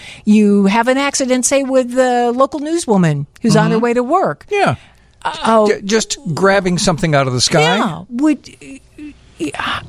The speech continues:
Speaker 1: I have to ask, would there be some responsibility?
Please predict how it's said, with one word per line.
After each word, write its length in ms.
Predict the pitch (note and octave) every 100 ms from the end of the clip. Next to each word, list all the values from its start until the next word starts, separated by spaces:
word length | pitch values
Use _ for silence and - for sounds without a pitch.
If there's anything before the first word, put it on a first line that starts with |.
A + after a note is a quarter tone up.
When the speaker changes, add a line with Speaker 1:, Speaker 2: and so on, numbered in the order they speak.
| -
Speaker 1:
I 100 | G#3
have 220 | A3 G#3+
to 80 | B3
ask, 360 | A#3 D#4+ G4 -
would 380 | G#3 G3+ G3 G3
there 120 | G3
be 160 | F#3 G3+
some 260 | G#3 F#3+
responsibility? 1040 | F#3+ - F3 A3 - G3 E3+ F3+ D4 G4